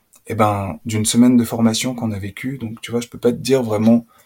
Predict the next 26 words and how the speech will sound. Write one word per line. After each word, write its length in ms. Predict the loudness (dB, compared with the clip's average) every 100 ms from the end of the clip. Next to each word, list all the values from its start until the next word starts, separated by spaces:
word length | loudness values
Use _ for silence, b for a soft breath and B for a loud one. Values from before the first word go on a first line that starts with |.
| b b b -8
de 120 | -6
qui 360 | -6 -4 -2 0
c'est, 440 | 2 4 4 2
qui 160 | -4 -4
l'a 120 | -2
dit, 280 | -4 -6 -6
qui 160 | -4
l'a 80 | -4
écrit. 480 | -4 -8 -8 -6 -6
Est-ce 120 | -8
que 120 | -8
c'est 120 | -12 -6
des 80 |
citations 600 | -4 -4 -2 -2 2 2
regroupées ? 540 | 0 -4 -8 -8 -4 -4
Je 120 | -2
sais 180 | -4 -4
pas. 260 | -10 -10
C'est, 320 | -10 -10 -14 -20 _ _ _ _ _
c'est, 200 | -6 -4
c'est 180 | 0 4
dans 140 | 4
mon 140 | 2 -2
carnet 260 | -2 -4
de 60 | -6
terrain. 360 | -10 -12 -12